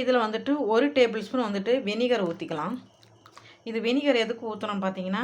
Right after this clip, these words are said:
இந்த அரிசி வந்து குழையாம இருக்கிறதுக்கு தான் இந்த வினிகர் ஊத்துறோம். அப்படியே வர வரையா இருக்கிறதுக்காக தான். இப்போ இது நல்லா வெந்து வரட்டும். ரொம்ப வேக விட வேண்டாம். ஒரு முக்கா பாகம் வெந்தா போதும். இது நல்லா முக்கா பாகம் வெந்து வரட்டும். பாருங்க, எண்ணெய் சட்டி காஞ்சிருச்சு. இப்போ இந்த கறி அதில் போட்டுடலாம்.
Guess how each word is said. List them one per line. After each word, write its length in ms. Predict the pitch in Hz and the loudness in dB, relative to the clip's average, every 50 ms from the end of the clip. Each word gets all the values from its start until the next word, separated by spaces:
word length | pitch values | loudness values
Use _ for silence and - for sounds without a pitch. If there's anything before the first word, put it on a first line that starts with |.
| 262 - | -2 -2
இந்த 120 | 185 185 175 175 | -2 0 0 0
அரிசி 240 | 180 196 196 - 262 233 208 | 0 -2 -2 -2 0 0 0
வந்து 120 | 196 190 - | -2 -2 0
குழையாம 400 | - 175 170 180 190 196 202 202 190 | 0 0 2 2 0 0 0 -2 -2
இருக்கிறதுக்கு 360 | 175 170 180 - 160 160 165 | -4 -4 -8 -8 -10 -8 -6
தான் 120 | 180 180 180 | -4 -4 -4
இந்த 80 | 175 165 160 | -4 -6 -6
வினிகர் 280 | 165 175 180 185 175 156 147 | -6 -6 -4 -4 -4 -4 -6
ஊத்துறோம். 320 | 156 - - 165 202 226 220 - | -10 -10 -10 -10 -10 -10 -12 -8
அப்படியே 200 | 185 165 175 170 175 | -6 -4 -2 0 0
வர 100 | 165 170 170 | 0 0 0
வரையா 200 | 175 170 180 185 175 | 0 0 0 0 0
இருக்கிறதுக்காக 480 | - - - - - 139 147 147 151 143 160 | -4 -8 -12 -12 -10 -10 -8 -8 -8 -8 -8
தான். 120 | 190 233 254 - - - - - - - _ - | -8 -8 -10 -12 -18 -20 -20 -20 -20 -16 _ -10
இப்போ 120 | 196 196 285 269 | -2 0 0 2
இது 100 | 233 196 180 175 | 2 0 -2 -2
நல்லா 160 | 165 175 185 175 | -2 -2 -2 -4
வெந்து 220 | 165 160 170 170 180 160 | -4 -6 -6 -6 -4 -4
வரட்டும். 380 | 156 143 143 143 - 170 220 254 220 202 | -4 -6 -6 -8 -6 -6 -6 -6 -4 -6
ரொம்ப 200 | 196 220 233 269 254 214 | -4 -2 -2 0 0 2
வேக 200 | 196 185 185 196 185 | 2 2 2 0 -2
விட 120 | 175 165 160 156 | -2 -2 -4 -4
வேண்டாம். 340 | 156 156 156 156 185 240 254 - 190 | -6 -8 -6 -4 -4 -4 -2 -4 -4
ஒரு 80 | 190 180 175 | -4 -4 -4
முக்கா 220 | 175 175 - 220 208 196 | -4 -2 0 0 2 2
பாகம் 220 | 190 196 208 208 180 | 0 0 -2 -4 -6
வெந்தா 200 | 160 160 151 160 156 - | -6 -6 -6 -6 -6 -6
போதும். 280 | 156 147 147 170 220 240 - 180 | -8 -10 -8 -8 -8 -8 -10 -10
இது 100 | 170 170 170 165 | -10 -8 -8 -6
நல்லா 200 | 165 170 208 269 277 - - - - - - - - | -6 -6 -6 -6 -8 -12 -16 -20 -20 -20 -18 -12 -10
முக்கா 180 | 185 185 190 180 175 | -4 -2 0 0 2
பாகம் 260 | 170 170 175 196 185 165 | 0 0 -2 -4 -6 -6
வெந்து 160 | 160 156 156 143 | -6 -6 -6 -6
வரட்டும். 320 | 139 139 127 - 139 143 - _ _ - _ _ _ _ _ - | -6 -8 -10 -12 -16 -18 -20 _ _ -20 _ _ _ _ _ -12
பாருங்க, 280 | - 226 220 214 208 208 196 185 | -8 -8 -6 -4 -4 -2 -2 0
எண்ணெய் 180 | 196 240 277 269 | 0 0 0 -2
சட்டி 160 | 220 - 214 - 180 | -4 -6 -4 -4 -4
காஞ்சிருச்சு. 480 | 170 175 180 180 170 - - - 226 247 - - | -2 -2 -4 -6 -8 -8 -6 -4 -4 -4 -4 -4
இப்போ 120 | 196 - 170 | -6 -6 -4
இந்த 100 | 165 165 - - | -4 -4 -2 -2
கறி 200 | 175 170 175 214 208 | -2 -2 -2 -2 -2
அதில் 220 | 175 165 156 151 - | -2 -2 -4 -6 -8
போட்டுடலாம். 440 | 160 160 - 143 151 147 151 208 | -10 -8 -8 -8 -8 -6 -6 -8